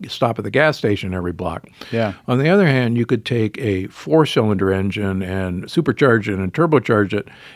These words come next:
Speaker 1: and get the same power of this twelve cylinder engine, but you're not gonna burn much fuel.
Speaker 2: Mm.
Speaker 1: And the more efficient you can make mitochondria, if you like the efficiency theory of aging, then the longer you're gonna go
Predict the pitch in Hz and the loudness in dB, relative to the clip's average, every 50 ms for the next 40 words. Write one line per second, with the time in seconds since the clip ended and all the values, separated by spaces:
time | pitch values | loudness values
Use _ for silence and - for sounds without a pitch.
0 | - _ - 120 113 110 110 110 107 107 107 120 123 117 - 110 - - - 143 | -14 _ -2 2 4 4 4 4 4 2 0 -2 -4 -2 -2 -4 -4 -2 -4 -2
1 | 127 117 104 - - - - 147 156 165 170 165 139 120 107 101 101 101 98 - | -2 -2 -4 -4 -4 0 2 4 4 6 6 6 6 6 4 4 2 0 0 0
2 | 117 110 101 95 98 104 98 - - - 120 110 98 - - 113 110 101 101 107 | -2 -2 -2 -2 -4 -4 -4 -4 -4 -2 -2 -2 -2 -2 -4 -4 -4 -4 -4 -2
3 | 117 156 196 180 - 123 113 113 104 - - 113 120 127 131 143 - - 123 113 | 0 0 0 0 0 0 -2 -2 -4 -6 -6 -6 -6 -4 -6 -6 -6 -4 -4 -4
4 | 98 104 113 110 107 107 101 98 95 101 - - - - - - 80 85 80 - | -4 -2 0 0 0 2 0 -2 -2 -4 -6 -10 -16 -12 -8 -6 -4 -4 -4 -6
5 | - _ _ _ - - 110 110 110 107 101 98 - - _ _ _ - - 127 | -8 _ _ _ -16 -10 -8 -6 -6 -6 -8 -10 -12 -16 _ _ _ -8 -4 -2
6 | 127 127 135 143 156 156 147 147 - 127 107 - - - - - - - - 196 | 0 0 2 4 4 6 4 4 2 -2 -10 -10 -12 -20 -20 -20 -10 0 2 2
7 | 196 - - - - 110 80 87 107 - - - - - - - 104 107 104 101 | 2 2 0 -4 -4 -4 -6 -6 -8 -8 -10 -16 -14 -12 -6 -2 0 0 0 0
8 | - - - 104 101 95 92 92 98 101 104 104 - - - - 113 98 90 87 | -2 -4 -2 -2 0 0 0 -2 0 0 -2 -2 -4 -8 -10 -8 -6 -6 -4 -6
9 | 85 92 - - 98 82 80 82 78 78 78 90 113 170 214 214 - _ - - | -8 -10 -12 -10 -8 -8 -8 -8 -8 -8 -4 -2 0 0 0 -2 -6 _ -18 -12
10 | - 92 87 - - 104 92 87 87 87 87 82 82 - - - 80 76 87 - | -12 -12 -12 -12 -12 -10 -8 -8 -8 -8 -8 -10 -10 -14 -16 -16 -14 -14 -14 -6
11 | - - 156 - - 127 98 - - - 98 95 87 - - 123 98 95 95 90 | 0 2 2 2 2 -2 -4 -4 -4 -4 -4 -4 -4 -4 -2 -2 0 0 0 0
12 | 90 92 92 92 90 87 90 92 92 95 92 - 156 175 165 - - - - - | -2 -2 -4 -4 -4 -2 0 0 0 0 0 2 0 0 0 -2 -8 -20 -20 -20
13 | - - - _ - - 120 123 135 135 135 135 131 127 117 113 110 107 107 107 | -20 -20 -20 _ -14 -10 -4 -2 0 2 2 2 2 2 4 4 4 2 2 0
14 | 104 98 98 90 - 90 87 87 78 80 73 | 0 0 -2 -2 -4 -4 -6 -6 -8 -10 -12